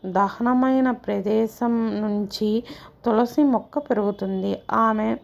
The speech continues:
శాపానికి ప్రతిరూపంగా ఆ తులసి ఆకులను శివుడు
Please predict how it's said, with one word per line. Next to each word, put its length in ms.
శాపానికి 840
ప్రతిరూపంగా 960
ఆ 140
తులసి 540
ఆకులను 680
శివుడు 520